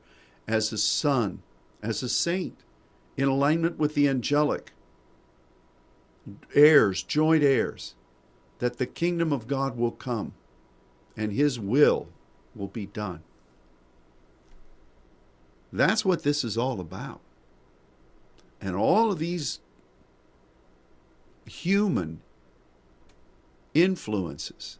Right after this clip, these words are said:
that we read about in this extended passage of Scripture are things that you will encounter in your walk.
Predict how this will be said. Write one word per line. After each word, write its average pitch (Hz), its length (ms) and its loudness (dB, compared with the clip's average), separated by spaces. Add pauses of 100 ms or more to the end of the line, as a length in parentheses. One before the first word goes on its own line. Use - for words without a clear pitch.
that 110 180 2
we 120 200 0
read 143 340 2
about 139 400 2
in 104 140 0
this 139 200 0
extended 147 840 -2 (680)
passage 127 520 -4
of 87 100 -8
Scripture - 500 -2 (1300)
are 117 140 2
things 190 640 -2 (540)
that 120 200 -2
you 135 340 0
will 247 280 0
encounter - 680 -8 (2000)
in 117 140 2
your 127 180 2
walk. 147 440 -2